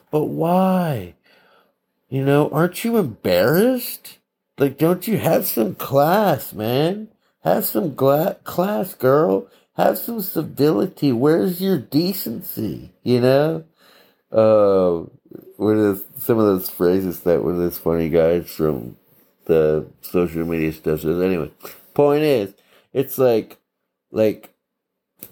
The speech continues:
Sebastian Maniscalco said in, in his comedy, like, "Aren't you embarrassed?" You know? Um, and so you got, like, the best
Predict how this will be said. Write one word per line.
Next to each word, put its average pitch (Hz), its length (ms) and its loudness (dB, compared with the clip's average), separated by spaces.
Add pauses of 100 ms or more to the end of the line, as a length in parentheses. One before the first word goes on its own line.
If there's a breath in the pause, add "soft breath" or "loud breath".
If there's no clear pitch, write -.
(120)
Sebastian 127 680 0
Maniscalco 101 760 0
said 95 300 2
in, 90 260 0
in 65 600 -6
his - 160 -8
comedy, 82 440 0
like, 69 220 -2
"Aren't 160 340 -4
you 226 160 -2
embarrassed?" 170 1200 -2 (240)
You 113 200 -2
know? 139 480 2 (960 loud breath)
Um, 110 640 2 (140)
and 123 180 -2
so 120 640 2
you 135 160 -4
got, 143 200 2
like, 135 260 0
the 123 180 -4
best 127 840 -2